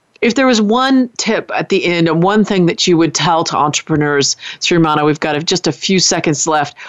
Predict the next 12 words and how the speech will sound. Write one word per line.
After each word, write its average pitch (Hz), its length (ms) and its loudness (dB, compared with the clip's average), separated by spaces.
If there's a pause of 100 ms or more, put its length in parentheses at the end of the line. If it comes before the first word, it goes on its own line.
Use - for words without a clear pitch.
What, 240 400 0 (260)
what 262 180 0
would 247 160 2
you 226 60 2
s-, - 160 0
in, 208 320 0
what 202 180 2
would 226 140 2
you 202 80 2
say 147 260 2
to 135 80 2
them? 101 280 -6